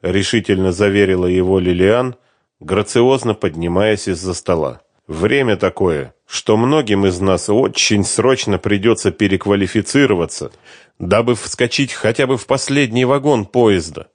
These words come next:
купейные места в котором давно заняли те, кто сообразительней». Курбанов, понимающе помолчал. Он терпеть не мог, когда в его присутствии начинали плакаться на судьбу да на страну.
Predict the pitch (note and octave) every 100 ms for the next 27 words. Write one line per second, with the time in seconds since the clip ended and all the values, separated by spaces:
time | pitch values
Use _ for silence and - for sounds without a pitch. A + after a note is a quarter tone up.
0 | _ B2 A2 B2 A2+ A2 A2 A#2 - -
1 | G2 - F#2+ A#2 D3 A#2+ D2+ - - F2
2 | G2+ D3+ C3+ B2 A#2 G#2+ G#2+ - D3+ A#2+
3 | - _ - - G#2 - G#2 G2 A2+ A2
4 | A2+ - D2 D#2+ F2+ - _ _ _ _
5 | _ G2 F2+ D#2+ F#2+ A#2 A2+ - G2 F2+
6 | E2+ F#2+ A2 - - F#2 G2 G2+ G2+ -
7 | E2+ C#2+ - _ _ _ _ _ _ _
8 | _ - A2+ G#2 - C3+ B2+ D3 G#2+ -
9 | F2+ F#2+ C3+ - _ - F#2+ F#2+ F#2+ F#2
10 | G#2+ A2 - F2 - C3+ - - F2+ F2
11 | F2 E2+ G2+ A2 A#2 F#2+ G2+ A2 G#2+ G#2
12 | - F#2+ F2+ - F#2+ F2 B2 B2+ - F2
13 | F#2+ G2+ - - G#2 G2 D#2+ -